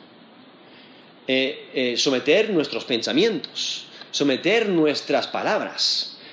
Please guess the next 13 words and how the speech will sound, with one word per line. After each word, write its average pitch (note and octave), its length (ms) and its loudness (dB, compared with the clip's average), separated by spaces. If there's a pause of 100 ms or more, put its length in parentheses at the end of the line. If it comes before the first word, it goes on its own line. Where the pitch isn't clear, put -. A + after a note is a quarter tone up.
(200)
someter, G3 1120 4 (460)
eh, C#3 480 0 (240)
todo A#3+ 180 4
lo A3 140 2
que D#3+ 100 2
hacemos, A3+ 680 2
toda B3 320 4
área C4 200 4
de A3 80 6
nuestra E3 360 2
vida G3+ 380 0
a D3+ 100 -8
Dios. - 800 0